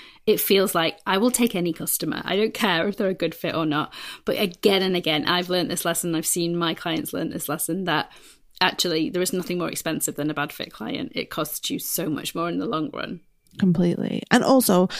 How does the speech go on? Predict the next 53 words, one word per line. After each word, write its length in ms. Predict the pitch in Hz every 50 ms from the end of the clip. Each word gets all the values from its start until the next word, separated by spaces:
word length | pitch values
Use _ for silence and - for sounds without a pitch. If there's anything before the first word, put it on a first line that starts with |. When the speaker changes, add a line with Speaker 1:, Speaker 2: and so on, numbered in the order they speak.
| - - - - -
Speaker 2:
there 220 | - 185 233 247 269
will 100 | 302 320
be 80 | 320
many 200 | 302 302 285 240
of 60 | 208 180
you 100 | 180 190
listening 400 | 196 196 180 - - - 135 -
who 160 | 165 170 180
have 240 | 180 180 165 - _
built 260 | - 196 208 240 -
communities 640 | - 226 220 220 214 214 196 - 196 190 185 175 - - _
or 280 | - - 180 180 180 175
want 220 | 170 180 190 202
to 60 | 208 196
build 180 | 190 185 180
communities 380 | - 180 175 170 165 165 160 -
where 100 | - -
it 100 | - -
was 100 | - 175
crickets, 560 | - - - - - - - _ _ - - -
like, 200 | 175 - - - -
where 220 | 196 190 196 190
you've 200 | 190 190 196 185
had, 260 | - 175 185 180 - -
like, 100 | 165 -
a 60 | 175
course 520 | - - - 220 208 202 196 202 175 160
Speaker 1:
Yes. 100 | - - -
Speaker 2:
and 100 | 202 190
it 80 | 180 180
was 160 | 180 175 175
really 220 | 175 165 165 -
quiet, 540 | - - 220 220 208 208 202 190 185 185 - - - - - - - - _
and 160 | 202 196 190 185
you've 100 | 185 -
tried 320 | - - 190 202 208 202
a 40 | 208
community 340 | - 208 208 208 190 175 190
and 100 | - 165
it 60 | 175
didn't 160 | 175 160 165
work. 260 | 180 180 175 135 - -
And 120 | 175 165
I 60 | 170
just 120 | 190 190 196
want 160 | 208 196 185
to 80 | 175
normalize 380 | 170 170 170 185 185 185 180 160
that 100 | - - -
I've 200 | 160 170 180 -
been 160 | - 185 175
there 140 | 175 170 175
too. 420 | - - - - - 190 214 214